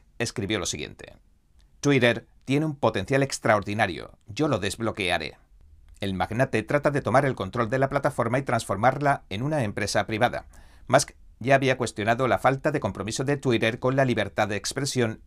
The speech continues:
y recientemente compró casi el diez por ciento de la compañía, lo que ha provocado especulaciones acerca de posibles cambios en las políticas de moderación de la empresa, que han sido acusadas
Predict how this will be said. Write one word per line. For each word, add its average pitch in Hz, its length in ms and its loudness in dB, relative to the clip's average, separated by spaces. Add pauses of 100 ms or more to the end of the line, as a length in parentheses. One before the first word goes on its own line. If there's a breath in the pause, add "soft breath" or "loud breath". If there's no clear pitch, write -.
(140)
y 151 100 6
recientemente 123 880 -2
compró 117 320 -4
casi 131 300 0
el 101 120 -4
diez 156 240 -2
por 95 220 -8
ciento 110 380 -2
de 101 100 -2
la 98 100 2
compañía, 104 560 -2 (360 loud breath)
lo 107 160 0
que 113 120 4
ha 110 60 4
provocado 123 480 2
especulaciones 127 1040 -2
acerca 147 480 0
de 143 80 2
posibles 127 400 -4
cambios 110 460 0 (100)
en 120 160 -2
las 143 140 0
políticas 147 640 -2
de 110 100 0
moderación 95 540 -4
de 104 80 0
la 98 80 0
empresa, 104 480 -2 (320 soft breath)
que 120 100 2
han 110 80 4
sido 120 320 2
acusadas 123 580 2